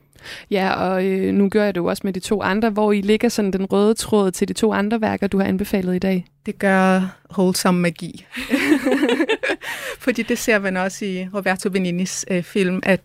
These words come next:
Speaker 2: øh, han bruger jo også rigtig meget magi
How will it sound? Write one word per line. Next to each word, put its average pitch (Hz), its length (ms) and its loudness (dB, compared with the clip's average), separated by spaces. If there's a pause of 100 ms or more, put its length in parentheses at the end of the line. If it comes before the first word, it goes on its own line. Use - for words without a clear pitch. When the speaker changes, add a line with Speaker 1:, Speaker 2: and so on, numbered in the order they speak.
(120)
Speaker 2:
øh, 175 180 -2
han 196 420 2
bruger 185 180 2
jo 160 80 0
også 175 240 0
rigtig 190 260 -2
meget 180 340 2
magi 190 520 -2